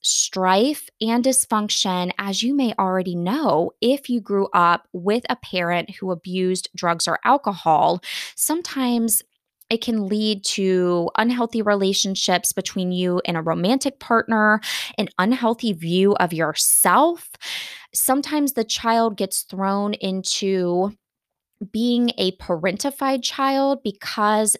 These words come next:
their parent is incapacitated due to the alcohol or drug use. So they have to learn from a very early age on how to take care of their siblings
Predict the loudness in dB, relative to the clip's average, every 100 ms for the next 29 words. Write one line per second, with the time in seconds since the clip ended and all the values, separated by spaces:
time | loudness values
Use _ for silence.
0 | -4 -4 -2 0 0 0 0 -2 -6 -8
1 | -2 0 0 -2 -4 -4 -4 -4 -4 -8
2 | -6 -2 -2 -2 -2 0 2 4 0 -2
3 | -4 -4 -4 -4 0 0 0 0 2 2
4 | 0 0 0 2 2 2 0 -2 -2 -2
5 | 0 2 2 -2 -12 -6 0 4 4 2
6 | 2 0 0 0 2 4 2 2 2 2
7 | 0 0 2 2 0 -2 -2 -2 -2 -4
8 | -4 -4 -2 0 -2 -4 -8 -12 -14 -8
9 | -6 -4 -2 0 2 2 0 2 0 2
10 | 2 2 0 -2